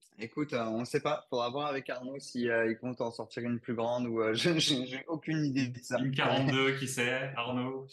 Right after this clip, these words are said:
Speaker 1: Ah.
Speaker 2: On en discute.
Speaker 1: Arnaud,
Speaker 2: <laughs>
Speaker 1: il y a des messages qui passent, Arnaud. <laughs>
Speaker 2: Exactement. Faut-il
Speaker 1: Mais
Speaker 2: les entendre ?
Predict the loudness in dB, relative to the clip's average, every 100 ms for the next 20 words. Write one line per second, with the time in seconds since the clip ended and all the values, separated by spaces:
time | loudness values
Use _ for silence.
0 | -6 2 4 4 2 0 -2 -6 -20 -10
1 | -6 -4 -4 -6 -2 -2 0 -4 -4 -4
2 | -6 -4 -4 -4 -6 -2 0 0 2 2
3 | 0 0 -4 0 0 -2 -6 -6 -8 -8
4 | -8 -2 -2 2 2 0 2 0 0 -6
5 | -4 -4 -4 -6 -8 -12 -4 0 2 2
6 | 2 0 2 0 0 0 2 2 2 2
7 | 0 -2